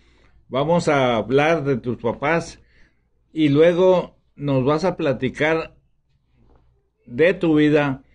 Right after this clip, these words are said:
porque me están diciendo que tienes hijos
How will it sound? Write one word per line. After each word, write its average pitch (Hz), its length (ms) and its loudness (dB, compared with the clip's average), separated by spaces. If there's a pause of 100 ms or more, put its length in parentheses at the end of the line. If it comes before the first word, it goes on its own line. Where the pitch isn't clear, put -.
(300)
porque 139 380 -2
me 131 140 2
están 160 340 -4
diciendo 151 760 2 (160)
que 131 160 -2
tienes 165 680 -2 (560)
hijos 175 680 0